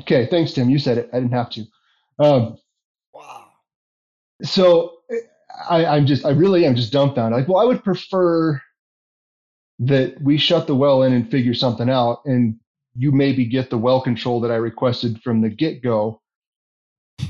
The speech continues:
Speaker 1: And we can, you know, regardless, we can't be flowing this well if it's sour." And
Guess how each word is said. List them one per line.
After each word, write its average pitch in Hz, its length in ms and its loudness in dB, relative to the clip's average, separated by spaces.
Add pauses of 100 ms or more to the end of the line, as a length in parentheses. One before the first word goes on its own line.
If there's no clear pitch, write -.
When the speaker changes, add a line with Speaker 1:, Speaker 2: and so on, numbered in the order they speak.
(640)
Speaker 1:
And 131 280 2
we 143 100 0
can, 127 300 -2 (180)
you 139 160 -4
know, 101 220 -6 (520)
regardless, 151 560 2
we 147 60 -6
can't 156 260 -2
be 127 60 0
flowing 120 340 -2
this 113 180 -8
well 113 280 -2
if - 60 -20
it's - 120 -20
sour." 135 300 -6 (1600)
And 135 320 0